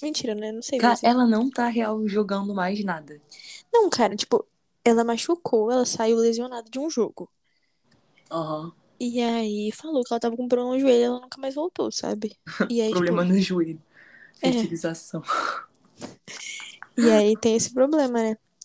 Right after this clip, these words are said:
Speaker 1: E aí eu não sei, tipo, ninguém fala nada. E eu, eu não sei. Mas é foda.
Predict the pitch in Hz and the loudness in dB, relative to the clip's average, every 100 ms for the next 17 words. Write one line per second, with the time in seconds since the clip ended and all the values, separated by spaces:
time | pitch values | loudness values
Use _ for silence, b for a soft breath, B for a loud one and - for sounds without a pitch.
0 | - 226 214 220 254 - 339 - 240 233 | -2 2 2 2 -4 -2 -2 -2 -2 0
1 | 220 - 226 233 277 247 240 269 269 247 | -2 -2 -4 -2 -2 -4 0 0 0 -4
2 | _ _ _ _ _ _ 226 214 220 220 | _ _ _ _ _ _ -4 -2 -6 -6
3 | - 233 202 - 226 202 - _ _ _ | -4 -2 0 0 2 0 -4 _ _ _
4 | _ _ _ _ _ _ _ _ _ _ | _ _ _ _ _ _ _ _ _ _
5 | - 240 240 226 220 - 220 - 302 226 | -16 -4 2 4 4 4 2 4 0 2
6 | 214 | -2